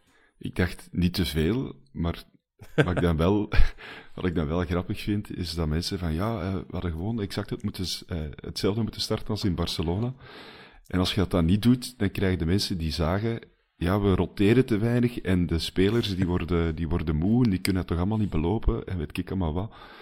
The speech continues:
Dus wat mij betreft, Barcelona was echt een hele zware wedstrijd. Eh, de match ervoor op dat zware veld, eh, tegen Cercle, wa-, dat was ook echt wel al pompen.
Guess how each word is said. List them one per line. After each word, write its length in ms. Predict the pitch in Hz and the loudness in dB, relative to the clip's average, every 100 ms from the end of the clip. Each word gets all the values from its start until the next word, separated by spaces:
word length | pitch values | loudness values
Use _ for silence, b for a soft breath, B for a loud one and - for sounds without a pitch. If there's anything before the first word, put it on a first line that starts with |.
| b b b - | b b b -16
Dus 240 | - 80 | -8 -6
wat 120 | - 78 | 0 2
mij 220 | 73 92 | 2 0
betreft, 440 | 80 - 98 - | -2 -4 -4 -2
Barcelona 500 | - - - 67 95 | -2 -2 -2 -4 -2
was 180 | 98 78 | -2 -2
echt 180 | 85 - | -4 -4
een 100 | 67 | -2
hele 260 | 69 78 | -2 -2
zware 360 | 76 76 67 69 | -4 -2 -2 -2
wedstrijd. 720 | 62 67 - - 104 110 - | -4 -6 -6 -4 -4 -6 -14
Eh, 260 | - 65 65 - | -8 -4 -4 -6
de 100 | - | -6
match 280 | 69 71 - | -4 -4 -4
ervoor 420 | 76 - 69 190 - | -6 -4 -2 -2 -4
op 140 | 90 | -6
dat 140 | 85 80 | -2 -2
zware 340 | 85 80 82 | 0 0 0
veld, 420 | 73 82 113 - - B B B B B | 0 -2 -4 -10 -12 B B B B B
eh, 320 | - 69 65 64 65 - - | -8 -4 -2 -2 -4 -6 -6
tegen 240 | - 76 | -2 -2
Cercle, 420 | 64 73 - 113 - - | -2 -4 -4 -4 -4 -10
wa-, 280 | - 78 - - - - - _ | -6 -6 -6 -12 -14 -14 -18 _
dat 140 | - 76 | -10 -8
was 280 | 69 - - | -6 -6 -6
ook 200 | 82 - | -8 -6
echt 180 | 101 | -4
wel 120 | 110 104 | -2 -2
al 80 | |
pompen. 480 | 98 - 107 120 147 | -4 2 2 4 0